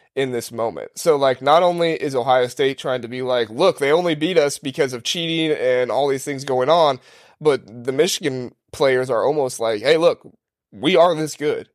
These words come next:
You know, we can actually do this. We can actually do these things. And, and we can beat Ohio State with or without the sign stealing and those t-, different things going on." So,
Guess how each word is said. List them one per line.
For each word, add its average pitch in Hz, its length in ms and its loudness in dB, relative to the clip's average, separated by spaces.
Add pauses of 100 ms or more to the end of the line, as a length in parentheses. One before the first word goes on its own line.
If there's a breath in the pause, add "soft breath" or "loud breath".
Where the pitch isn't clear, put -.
(140)
You 131 120 -6
know, 127 80 0
we 139 180 -2
can 151 260 4
actually 143 380 2
do 131 160 -4
this. 139 220 -2
We 120 80 -8
can 127 200 -2
actually 117 300 -4
do 113 140 -6
these 107 200 -10
things. 165 360 0
And, 127 260 2
and 123 100 -2
we 143 80 0
can 120 180 -6
beat 165 220 -6
Ohio 123 340 2
State 151 360 0
with 135 220 -4
or 113 100 -6
without 123 480 2 (300 soft breath)
the 160 100 -12
sign 156 300 4
stealing 131 480 -4
and 117 100 -8
those 123 140 -2
t-, 165 160 -12
different 127 280 -12
things 123 220 -8
going 107 240 -4
on." 120 260 0
So, 117 380 -4